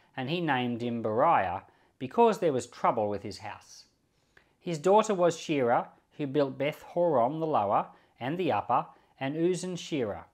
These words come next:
Repha was his son, and Resheph, and Tela his son, Tahan his son, Ladan his son, Amihud his son,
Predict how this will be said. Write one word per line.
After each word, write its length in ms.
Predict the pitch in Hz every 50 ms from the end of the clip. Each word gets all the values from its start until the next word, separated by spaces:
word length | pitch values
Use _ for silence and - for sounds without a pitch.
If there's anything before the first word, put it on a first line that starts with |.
| _ _ _ _ _ _ _ _ _ _ _
Repha 380 | - 180 226 226 - 226 202 175
was 220 | 156 156 151 -
his 160 | - 196 180
son, 460 | - - - 143 120 117 127 160 180 170 - _ _ _ _ -
and 160 | 123 120 113
Resheph, 640 | 120 135 139 - - 127 120 139 151 - - - _ _
and 180 | 147 180 190 175
Tela 380 | - - 143 127 117 117 120
his 220 | 107 120 135 131 -
son, 440 | - - 110 101 101 101 117 127 - _ -
Tahan 540 | - 170 175 175 165 147 165 165 160 147
his 200 | 143 165 156 -
son, 380 | - - 120 98 98 98 101 98 95 _ _ _ _ _ _ _
Ladan 560 | 127 127 123 117 113 127 127 135 139 143 143 143
his 160 | 151 147 -
son, 480 | - - 127 113 110 110 110 113 110 - _ _ _ _ _ -
Amihud 560 | 120 127 127 135 135 123 120 135 139 139 131
his 240 | 127 139 139 127 -
son, 440 | - - 107 101 98 95 98 98